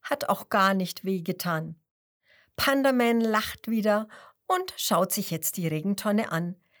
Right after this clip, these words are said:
Das fertige Hauptquartier sieht einfach super aus.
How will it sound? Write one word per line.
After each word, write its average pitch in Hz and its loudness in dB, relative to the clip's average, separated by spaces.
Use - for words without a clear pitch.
Das - -2
fertige 226 0
Hauptquartier 175 -2
sieht - -6
einfach 196 0
super 160 -2
aus. 143 -8